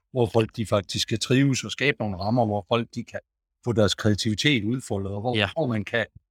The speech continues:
Speaker 1: ja, få de bløde ting frem, som vi, som
Speaker 2: Ja.
Speaker 1: vi talte om i dag.
Speaker 2: Ja, når først vi har en rigtig, rigtig dygtig marketingmedarbejder, så gælder det om at få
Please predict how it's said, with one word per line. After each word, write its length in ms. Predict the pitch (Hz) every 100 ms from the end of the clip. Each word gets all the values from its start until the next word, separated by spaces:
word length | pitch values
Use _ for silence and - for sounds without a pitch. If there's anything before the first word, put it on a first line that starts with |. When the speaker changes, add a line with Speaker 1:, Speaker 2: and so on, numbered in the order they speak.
| _
Speaker 1:
ja, 80 | 123
få 160 | 123 135
de 140 | 131
bløde 240 | 113 151 156
ting 260 | 127 123
frem, 220 | - 113
som 240 | 110 107 95
vi, 160 | 98
som 120 | 95 110
Speaker 2:
Ja. 80 |
Speaker 1:
vi 120 | 98 98
talte 240 | 107 98
om 120 | 95
i 40 | 95
dag. 140 | 117 _ _ _ -
Speaker 2:
Ja, 120 | 127 127
når 120 | 98
først 280 | 139 180 165
vi 60 |
har 160 | 135 156
en 120 | 120
rigtig, 220 | 135 117
rigtig 260 | 123 127 - _ _ -
dygtig 300 | 135 - 127
marketingmedarbejder, 1080 | 113 90 147 - 120 98 98 92 92 92 98
så 180 | - 151
gælder 260 | 165 175
det 140 | 139 120
om 140 | 110
at 60 | 110
få 300 | 110 110